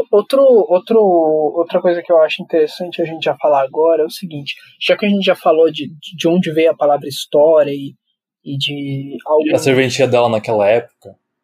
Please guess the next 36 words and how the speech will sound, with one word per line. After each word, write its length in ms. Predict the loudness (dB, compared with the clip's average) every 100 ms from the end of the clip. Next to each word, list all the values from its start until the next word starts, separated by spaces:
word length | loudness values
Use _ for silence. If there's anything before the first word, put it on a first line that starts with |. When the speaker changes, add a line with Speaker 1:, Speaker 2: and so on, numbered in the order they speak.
| -2
Speaker 1:
É, 360 | 0 2 0
é, 60 | 0
eu, 140 | 0 2 2
eu 140 | 2
acho 140 | 2 2
que 60 | 2
vale 100 | 2
a 60 |
pena 200 | 0 -2
desenvolver 440 | -2 0 2 2 0
um 80 |
pouquinho 400 | 0 -2 2 2
mais 320 | 2 2 0 0
os 220 | -2 -2
usos 180 | -4 -2
da 80 | -2
história 460 | -2 0 2 0 -4 -16 -4 0 2 2
pra 120 | 0
meio 220 | 2 0
que 140 | 0 -2
chegar, 340 | 0 2 0
tá, 260 | 0 -2 -2
então 260 | -2 -2 0
por 140 | -2
que 160 | -2 0
que 120 | 2
hoje 200 | 2 -2
a 40 |
história 280 | -6 -2 -2
é 20 |
uma 100 | -2
ciência? 560 | -8 -4 -4 -4 -12 -14
O 800 | _ _ _ -20 -20 _ _ _
que 100 | -2
que 80 | 0
aconteceu? 540 | -2 -4 -4 -2 -4